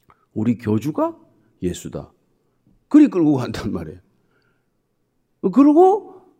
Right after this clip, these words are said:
이제 마지막 때가 가까웠으니까 재산 다 내라. 그 재산 내가지고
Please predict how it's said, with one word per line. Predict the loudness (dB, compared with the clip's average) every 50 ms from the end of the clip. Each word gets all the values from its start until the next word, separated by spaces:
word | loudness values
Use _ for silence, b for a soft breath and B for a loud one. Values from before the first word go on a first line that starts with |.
| _ _ -4
이제 | 0 4 4 4 4
마지막 | 4 0 0 2 2 2 2 0 0 0
때가 | 0 0 0 0
가까웠으니까 | -2 -8 -8 -4 -2 -2 -2 -2 -4 -6 -8 -8 -6 -6 -8 -8 -10 b b b b b b b _
재산 | -8 -6 -4 -4 -4 -4 -4
다 | -4 -4 -4
내라. | -4 -4 -6 -6 -8 -12 -16 -18 -20 _ _ _ _ _ _ _ _ _ _ _ _ _ _ _ _ _ _ _
그 | -6 -4
재산 | 0 0 0 2 2 2 2
내가지고 | 2 2 2 2 0 0 -2 -2 -4 -4 -6 -8